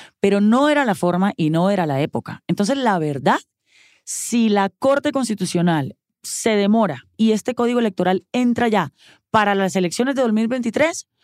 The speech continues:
en mi opinión es mucho mejor. Porque si entra ahorita, esto sería la introducción de una cantidad de cambios a las patadas, empezando por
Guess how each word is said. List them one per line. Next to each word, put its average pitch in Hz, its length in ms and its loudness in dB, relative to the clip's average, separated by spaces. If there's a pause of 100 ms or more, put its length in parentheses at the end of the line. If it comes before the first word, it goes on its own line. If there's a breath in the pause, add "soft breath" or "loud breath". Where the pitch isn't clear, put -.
(240 soft breath)
en 214 120 2
mi 101 80 4
opinión 180 320 2
es 196 80 4
mucho 160 240 -2
mejor. - 380 -8 (120)
Porque 196 440 0
si 226 420 0
entra 320 360 0
ahorita, 196 680 0 (680 loud breath)
esto 277 220 0
sería 208 340 2 (380)
la 254 160 2
introducción 185 640 0
de 190 60 0
una 233 120 2
cantidad 202 280 0
de 160 100 -4
cambios 185 420 0
a 202 220 2
las 226 260 -2
patadas, 160 640 -2
empezando 190 640 0
por 240 360 0